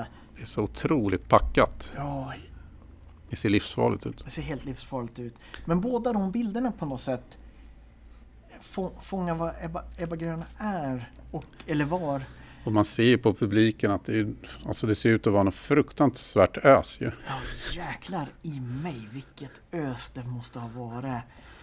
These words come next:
Speaker 1: Och det ser, alltså, alla de jag s-, känner som såg Ebba Grön då det begav sig säger att det var ju, det var ju så bra också. Ehm, jag tyckte det var så roligt,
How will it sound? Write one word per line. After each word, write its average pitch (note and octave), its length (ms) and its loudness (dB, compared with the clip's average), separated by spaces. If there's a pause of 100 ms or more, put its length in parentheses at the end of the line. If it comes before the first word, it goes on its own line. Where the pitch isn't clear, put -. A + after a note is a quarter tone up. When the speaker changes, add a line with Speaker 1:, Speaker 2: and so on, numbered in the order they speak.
(240)
Speaker 1:
Och D3 100 -4
det E3+ 100 -2
ser, E3 180 -6
alltså, D3 360 2 (300)
alla E3 240 0
de E3 180 -6
jag C#3+ 100 -6
s-, - 440 -16
känner E3+ 320 -4
som A#2 300 -6 (280)
såg C3 340 -8
Ebba A#2+ 200 -4
Grön B2 440 -4 (340)
då C3 180 -10
det A#2+ 60 -8
begav G3 300 -6
sig C3+ 200 -14
säger F3+ 260 -14
att - 120 -18
det C#3+ 60 -12
var D3 240 -8
ju, A2+ 180 -8 (140)
det D3+ 80 -2
var B2+ 260 -4
ju B2 120 -6
så A#2+ 260 -8
bra B2+ 460 -6
också. - 340 -16 (1040)
Ehm, C3 440 -10 (1300)
jag E3 140 -8
tyckte C4 220 -6
det C4 40 -6
var C4 80 -6
så - 140 -8
roligt, A3 380 -4